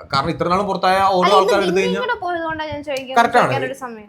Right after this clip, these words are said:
Speaker 1: അനുമോൾക്ക് ഇപ്പോൾ ഇനി അടുത്ത ആഴ്ച നെവിൻ പോയി കഴിഞ്ഞാൽ പൂർത്തിയാവും, അല്ലേ? കാരണം നെവിൻ കൂടെ ഇപ്പൊ ആപ്പാട് അവിടെ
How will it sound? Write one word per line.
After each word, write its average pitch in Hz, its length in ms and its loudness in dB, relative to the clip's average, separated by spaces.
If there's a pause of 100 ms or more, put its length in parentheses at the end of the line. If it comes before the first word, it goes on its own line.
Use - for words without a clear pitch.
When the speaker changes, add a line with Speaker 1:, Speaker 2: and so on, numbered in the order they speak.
(100)
Speaker 1:
അനുമോൾക്ക് 165 340 0
ഇപ്പോൾ 196 240 0
ഇനി 180 420 0
അടുത്ത 190 140 2
ആഴ്ച 190 160 0
നെവിൻ 180 280 2
പോയി 185 120 2
കഴിഞ്ഞാൽ 190 300 -2 (200)
പൂർത്തിയാവും, 139 480 0 (580)
അല്ലേ? 139 300 2
കാരണം 156 140 -2
നെവിൻ 160 200 0
കൂടെ 180 140 0
ഇപ്പൊ - 180 0
ആപ്പാട് 170 360 4
അവിടെ 220 380 2